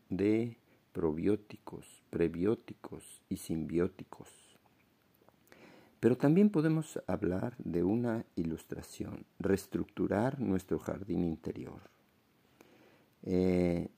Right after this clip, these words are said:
todo el conjunto de bacterias buenas que hay en nuestro organismo se puede, eh, hacer una similitud con un jardín, un jardín hermoso, con flores,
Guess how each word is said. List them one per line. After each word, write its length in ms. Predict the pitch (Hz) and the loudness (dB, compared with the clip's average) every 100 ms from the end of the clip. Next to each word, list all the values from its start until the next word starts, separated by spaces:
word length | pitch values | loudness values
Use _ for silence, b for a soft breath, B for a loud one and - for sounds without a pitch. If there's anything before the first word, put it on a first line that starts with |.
| - | -4
todo 240 | 123 165 | 0 2
el 320 | 170 139 107 - | 2 2 -2 -2
conjunto 1000 | 87 85 - 113 143 139 - 127 127 - | -4 -4 -2 0 0 -2 -2 0 0 -6
de 220 | - 92 87 | -4 0 0
bacterias 1000 | 87 - - 107 120 120 101 - - - | -2 -6 -4 0 0 0 -2 -10 -20 -14
buenas 760 | - 90 113 117 85 - - - - b b b b _ - | -2 2 2 0 -4 -8 -20 -20 -20 b b b b _ -10
que 260 | - 82 85 | -2 0 2
hay 320 | 104 117 - - | 0 -2 -6 -6
en 200 | 87 82 | -4 -2
nuestro 400 | 98 107 - 85 | -2 -4 -6 -6
organismo 680 | 87 - 92 101 104 95 95 _ b b _ | -4 -4 -4 -4 -4 -6 -6 _ b b _
se 200 | - 90 | -4 -4
puede, 640 | - 110 131 147 139 139 - _ - | -2 0 0 2 -2 -4 -10 _ -6
eh, 320 | 82 76 - _ _ - - | -4 -4 -8 _ _ -16 -8
hacer 500 | 80 - 95 107 113 - | -8 -2 2 2 0 -2
una 200 | 107 110 | -2 -2
similitud 600 | - 92 80 80 - 107 | -2 -2 -2 -4 -4 -4
con 160 | - 92 | -2 -2
un 100 | 107 | -2
jardín, 640 | - 85 82 98 98 76 78 95 _ b b b b - | 0 -2 0 0 2 0 -8 -20 _ b b b b -6
un 140 | 135 | -6
jardín 440 | - 101 101 110 | -2 -2 0 0
hermoso, 640 | 104 87 92 113 131 - 120 | 0 -2 -2 -2 -2 -4 -6
con 220 | - - | -6 -12
flores, 880 | - 82 92 101 98 104 107 - | -6 0 4 4 2 0 -4 -12